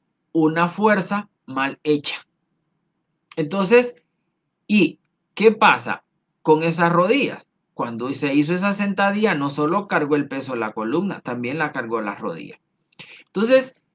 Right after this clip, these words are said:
todos estos pueden ser factores de riesgo. Entonces, en el caso del ejercicio,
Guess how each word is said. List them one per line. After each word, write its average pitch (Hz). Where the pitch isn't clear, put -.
todos 254
estos 247
pueden 214
ser 202
factores 165
de 127
riesgo. 110
Entonces, 180
en 196
el 143
caso 202
del 185
ejercicio, 165